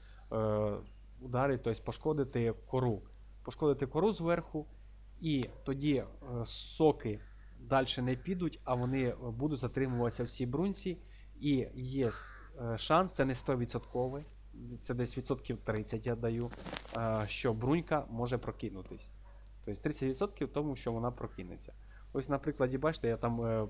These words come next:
показую, е, що одна пішла,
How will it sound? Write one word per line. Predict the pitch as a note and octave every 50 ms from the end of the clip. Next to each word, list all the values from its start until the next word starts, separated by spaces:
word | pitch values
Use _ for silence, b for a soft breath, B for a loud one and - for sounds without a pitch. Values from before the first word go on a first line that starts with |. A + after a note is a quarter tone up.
| - - - -
показую, | - A#2 - - A#2+ A2+ G#2+ A#2 A2+ A2 A2 G#2 - A2+
е, | A2+ A2 G#2+ G#2+ G#2+ G#2
що | G2+ - - - A2+ G#2+ G#2+ B B B B B -
одна | - B2+ A#2+ B2 B2+ A#2 G#2+
пішла, | - - A#2 - - - C#3 D#3 F3